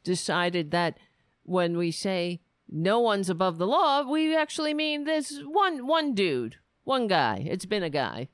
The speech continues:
So, you know, the president, he's, he's above the law. But then we guffaw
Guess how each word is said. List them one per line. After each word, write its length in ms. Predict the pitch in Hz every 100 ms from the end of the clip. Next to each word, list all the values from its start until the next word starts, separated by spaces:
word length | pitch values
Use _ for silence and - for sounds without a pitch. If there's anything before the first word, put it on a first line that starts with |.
| -
So, 380 | 175 143 143 165
you 120 | - 156
know, 200 | 117 - -
the 100 | 226
president, 640 | - 294 247 - 139 104
he's, 300 | 277 311 247
he's 340 | - - 302 202
above 340 | 151 123 113
the 100 | 139
law. 400 | 190 254 226 226 - - - -
But 200 | 247 208
then 220 | 240 226
we 180 | 220 185
guffaw 920 | 156 170 - 220 214 208 208 196